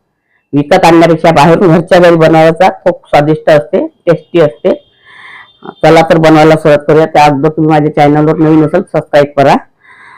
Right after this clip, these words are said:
आता मी इथे साहित्य घेतलं आहे सांबार मसाल्याचं.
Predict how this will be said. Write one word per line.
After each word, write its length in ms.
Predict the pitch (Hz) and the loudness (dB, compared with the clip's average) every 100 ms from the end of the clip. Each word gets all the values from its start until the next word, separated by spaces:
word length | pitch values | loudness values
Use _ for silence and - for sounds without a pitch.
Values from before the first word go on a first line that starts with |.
| _ | _
आता 200 | - 160 | -4 0
मी 160 | 170 165 | 2 2
इथे 180 | 156 175 | 2 0
साहित्य 380 | 151 151 - | 2 0 0
घेतलं 300 | 165 190 156 | 0 0 2
आहे 160 | 147 151 | 2 2
सांबार 360 | - 151 151 147 | 0 0 2 2
मसाल्याचं. 520 | 143 151 139 139 | 0 2 0 0